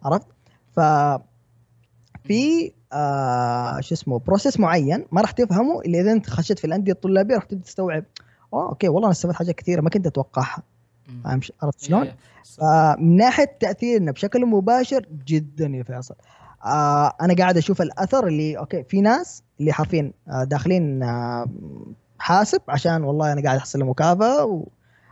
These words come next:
Speaker 1: وكذا أقضي وقت وأتخرج
Speaker 2: يطلع
Speaker 1: بعدين
Speaker 2: بشهادة،
Speaker 1: بكالوريوس.
Speaker 2: ودي شهادة وخلاص.
Speaker 1: أيوة، أطلع بشهادة وبعدين نقول: "يا رب، إن الله يحصل لي وظيفة حكومية ولا وظيفة في شركة،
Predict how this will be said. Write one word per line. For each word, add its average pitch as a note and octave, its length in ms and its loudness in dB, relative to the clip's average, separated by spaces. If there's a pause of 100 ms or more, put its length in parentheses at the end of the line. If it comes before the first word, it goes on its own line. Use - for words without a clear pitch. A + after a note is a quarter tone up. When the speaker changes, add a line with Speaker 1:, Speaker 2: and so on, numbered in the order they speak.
(240)
Speaker 1:
وكذا B2+ 1160 0
أقضي C#3+ 320 -2
وقت - 540 0
وأتخرج C#3 340 -4
Speaker 2:
يطلع B2+ 120 0
Speaker 1:
بعدين C#3+ 140 -2
Speaker 2:
بشهادة، C#3 340 -2
Speaker 1:
بكالوريوس. D#3+ 220 -6
Speaker 2:
ودي E3 80 -6
شهادة C#3+ 440 -10
وخلاص. - 160 -10
Speaker 1:
أيوة، F#4 460 2
أطلع C#4+ 240 4
بشهادة G#3+ 560 2
وبعدين G#3 400 -6
نقول: D4 180 0
"يا F3 260 4
رب، D#3 240 -4
إن E3 160 -6
الله D#3 180 -4
يحصل C#3+ 300 -6
لي C3+ 80 -2
وظيفة C3 300 -4
حكومية B2+ 540 -2
ولا B2 180 0
وظيفة C3 300 -4
في B2 60 -10
شركة، B2+ 360 0